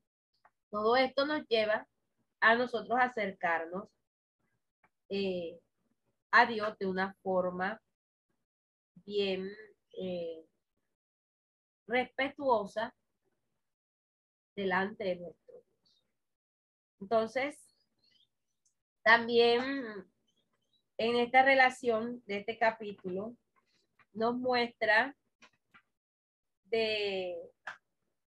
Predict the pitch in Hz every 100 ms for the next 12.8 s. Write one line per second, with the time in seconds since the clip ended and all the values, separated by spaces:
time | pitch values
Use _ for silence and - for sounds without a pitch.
0 | _ _ _ _ _ _ _ - 202 190
1 | 202 233 240 247 233 214 202 220 226 196
2 | 196 208 214 214 196 190 202 208 _ _
3 | 196 196 214 214 214 226 226 254 277 _
4 | _ _ _ _ _ _ _ _ - 190
5 | 196 202 233 233 214 226 233 240 240 _
6 | _ 202 196 196 202 220 226 277 294 -
7 | 240 - 190 185 185 185 196 - 240 269
8 | 240 214 208 - _ 196 190 190 180 180
9 | 175 185 190 208 214 180 180 180 _ _
10 | _ _ _ _ _ _ _ 208 208 196
11 | 196 220 - 185 202 190 190 190 190 -
12 | _ - 196 196 190 175 170 151